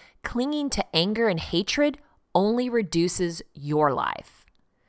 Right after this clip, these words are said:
Mentally strong people let go of grudges so they can focus their energy on more worthwhile causes. That doesn't mean they allow themselves to be abused by people.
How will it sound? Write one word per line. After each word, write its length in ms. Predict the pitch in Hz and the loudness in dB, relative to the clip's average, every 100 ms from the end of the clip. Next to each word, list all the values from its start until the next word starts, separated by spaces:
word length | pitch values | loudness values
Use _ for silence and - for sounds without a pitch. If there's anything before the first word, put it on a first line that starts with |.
| _ - - | _ -20 -4
Mentally 460 | 214 311 330 330 302 | 2 2 2 0 0
strong 380 | - 233 214 | 4 6 6
people 400 | 190 220 226 240 | 4 -6 0 2
let 200 | 220 180 | 2 2
go 140 | 214 240 | 2 2
of 140 | 190 | 0
grudges 680 | - 190 226 208 165 123 131 | -2 2 4 4 0 0 -4
so 200 | - 220 | 0 2
they 100 | 254 | 2
can 180 | 262 233 | 0 -6
focus 420 | - 262 277 311 | 2 2 2 0
their 180 | 240 - | 0 0
energy 520 | 202 226 220 - 226 - | 0 0 0 -2 -2 0
on 160 | 180 | 0
more 220 | 185 175 | 0 -2
worthwhile 680 | 156 175 202 - 185 175 160 | -2 -2 -2 -2 2 4 2
causes. 880 | - - 151 151 - 78 73 - - _ _ _ _ _ _ _ - | -2 2 2 2 -4 -8 -10 -12 -14 _ _ _ _ _ _ _ 2
That 160 | 277 294 | 4 6
doesn't 320 | 427 508 - | 6 4 2
mean 260 | 233 247 226 | 2 2 4
they 220 | 196 190 | 6 8
allow 340 | 160 160 180 | 8 10 10
themselves 560 | 196 165 - 175 160 151 | 10 4 2 6 6 4
to 120 | - | -6
be 120 | 151 | -2
abused 680 | 147 139 156 269 214 147 - | -2 -2 2 4 4 0 -2
by 160 | 135 135 | -4 -4
people. 680 | - 113 - 73 78 - | -6 -10 -6 -4 -4 -4